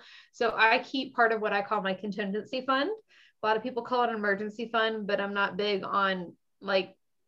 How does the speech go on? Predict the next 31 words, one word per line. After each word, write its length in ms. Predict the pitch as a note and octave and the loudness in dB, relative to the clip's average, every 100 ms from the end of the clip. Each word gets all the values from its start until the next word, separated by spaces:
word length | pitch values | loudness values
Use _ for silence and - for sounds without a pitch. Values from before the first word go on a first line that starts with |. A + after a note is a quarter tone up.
| _ _ _ - | _ _ _ 0
advocating 580 | F#3+ F3+ G3+ A3+ G#3 G3 | 0 0 0 -2 -2 -4
for 140 | G#3 | -4
an 60 | G#3 | -2
emergency. 800 | F#3+ G3 G3+ A#3+ A#3+ D4+ C#4+ - | 0 0 0 -6 -2 -2 -2 -4
So 300 | - A3 G3 | 0 2 2
we 200 | G3 G3+ | 2 0
prepare 340 | - - A3 | -4 -4 -2
for 100 | A3 | 0
a 80 | G#3 | 0
contingency 760 | A3+ G3 E4+ D4 A3+ - A3 G#3 | -2 0 2 2 0 -2 -2 0
instead 280 | G#3+ G#3+ G3 | -2 -2 -4
of 80 | |
preparing 400 | G3 F#3+ G3+ F#3 | -2 0 2 2
for 140 | F3+ F#3 | 0 -2
an 80 | E3+ | 0
emergency. 640 | F3+ F3 E3 E3 D3+ C#3 - - - - | -2 -2 -4 -8 -10 -10 -16 -20 -16 -2
But 120 | A3+ | 4
I 160 | A#3 C4+ | 4 4
keep 340 | - C#4 C4 | 0 -2 0
about 420 | A3+ A3 G#3+ - | 4 6 6 2
two 140 | - B3+ | -2 0
hundred 240 | B3 A#3+ | 0 -2
fifty 180 | G#3+ G#3+ | -2 0
dollars 380 | G3+ G3+ G3 F#3 | 4 4 4 0
from 360 | - G#3+ F#3+ | 0 2 2
that 320 | F#3+ B3+ D4 - | 4 4 2 0
fund 440 | B3 A3 G#3+ G#3+ - - _ _ | 2 2 2 -6 -12 -20 _ _
in 160 | A#3 B3+ | 0 2
my 180 | A#3 A3 | 4 2
checking 440 | A3 G3+ G#3+ F#3 | 2 -2 -2 -6
account. 360 | F3 F#3+ F3 | -6 -4 -6